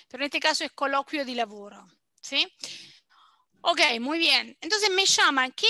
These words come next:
cuál es el objetivo del llamado, no? ¿Cuál es el, eh, ah, sí,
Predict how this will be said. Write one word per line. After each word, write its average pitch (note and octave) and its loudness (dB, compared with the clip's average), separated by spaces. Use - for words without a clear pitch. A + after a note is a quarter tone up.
cuál G#4 2
es G#4 2
el G#4 2
objetivo D#4+ -2
del C4+ 0
llamado, A3 0
no? D#4 -4
¿Cuál C#4 -6
es D#4 -4
el, C4 -6
eh, G3+ -12
ah, C#4+ 4
sí, C#4+ 0